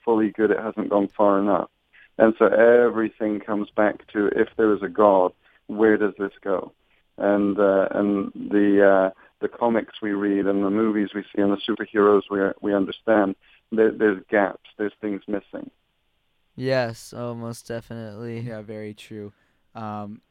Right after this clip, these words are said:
Speaker 3: now, I guess the, the big picture is, now that we recognize that kind of, like, superheroes have this big impact on our understanding of faith, um, I guess, what would you say is the best way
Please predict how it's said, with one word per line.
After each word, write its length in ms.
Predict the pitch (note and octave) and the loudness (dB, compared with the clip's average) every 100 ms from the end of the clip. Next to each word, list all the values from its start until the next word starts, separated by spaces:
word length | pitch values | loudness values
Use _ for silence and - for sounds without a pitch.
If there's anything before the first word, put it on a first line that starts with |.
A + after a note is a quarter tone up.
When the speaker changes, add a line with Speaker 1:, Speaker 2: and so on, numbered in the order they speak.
| - | -12
Speaker 3:
now, 100 | A#2+ | -10
I 80 | A#2 | -8
guess 200 | C#3 - | -10 -12
the, 140 | A#2+ G#2 - - - - - - - | -14 -16 -20 -20 -20 -20 -20 -20 -16
the 100 | A#2 | -18
big 440 | - B2+ C#3+ C3+ | -10 -8 -8 -12
picture 400 | - A#2+ - A2 | -18 -18 -14 -12
is, 340 | G2+ G2 - - _ _ _ _ - | -10 -12 -18 -20 _ _ _ _ -16
now 300 | A2 G#2+ A2 | -12 -10 -8
that 120 | G#2 | -10
we 120 | G#2+ G#2 | -10 -10
recognize 640 | G#2 A2 G2+ G#2 G2 F#2+ | -12 -12 -14 -12 -12 -12
that 160 | G2+ - | -14 -14
kind 160 | G#2 | -14
of, 60 | G2 | -14
like, 200 | F#2 _ _ _ _ _ | -16 _ _ _ _ _
superheroes 640 | - C3+ A#2 A#2+ A2 G#2+ | -20 -16 -12 -8 -8 -8
have 260 | - A2 A2 | -10 -12 -10
this 160 | A2+ - | -14 -14
big 240 | A2 F#2+ | -14 -14
impact 600 | - G#2+ - A2+ G2 - _ - | -14 -16 -12 -12 -12 -16 _ -14
on 460 | F#2+ F#2 F2+ F2+ - - | -10 -10 -12 -16 -18 -16
our 160 | G2 | -14
understanding 840 | E2+ G2 F#2+ - G#2+ A2+ G#2+ G2 F#2 _ _ - | -12 -14 -14 -16 -14 -12 -12 -14 -16 _ _ -20
of 160 | G2+ | -20
faith, 520 | - - F#2+ F#2 - _ _ _ _ _ | -18 -12 -12 -12 -16 _ _ _ _ _
um, 520 | G2 F#2+ F#2 E2+ E2+ - _ - | -10 -8 -10 -12 -16 -20 _ -14
I 80 | A2 | -12
guess, 180 | G#2+ - | -12 -12
what 200 | A#2 B2 | -10 -8
would 160 | C3+ | -8
you 80 | A#2+ | -12
say 360 | - A2+ A2 G2+ | -10 -8 -8 -10
is 200 | G#2 - | -14 -16
the 140 | G#2+ | -16
best 380 | F#2 A2 - - | -10 -10 -10 -14
way 380 | G#2+ G2+ G2 | -12 -10 -10